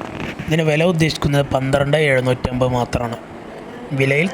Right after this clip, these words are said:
ചെറിയൊരു അഡ്ജസ്റ്റിംഗ് ഉണ്ടാവുന്നതാണ്. നല്ല ഇടനീട്ടം ഒക്കെ ഉള്ള നല്ലൊരു അടിപൊളി കുട്ടിയാണ്. ആവശ്യക്കാരുണ്ടെങ്കിൽ വിളിക്കുക.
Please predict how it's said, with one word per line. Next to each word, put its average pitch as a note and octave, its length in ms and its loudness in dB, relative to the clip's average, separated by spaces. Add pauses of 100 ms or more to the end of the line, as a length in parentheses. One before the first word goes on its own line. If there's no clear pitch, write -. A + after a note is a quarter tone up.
ചെറിയൊരു C#3 400 4
അഡ്ജസ്റ്റിംഗ് C3 480 0
ഉണ്ടാവുന്നതാണ്. A#2 560 0 (1000)
നല്ല C#3 360 4
ഇടനീട്ടം C3 480 0 (400)
ഒക്കെ C#3+ 160 -2
ഉള്ള C3 160 0
നല്ലൊരു C3 300 2
അടിപൊളി B2+ 340 0
കുട്ടിയാണ്. A2 340 -2 (1300)
ആവശ്യക്കാരുണ്ടെങ്കിൽ C3+ 840 2
വിളിക്കുക. B2 340 0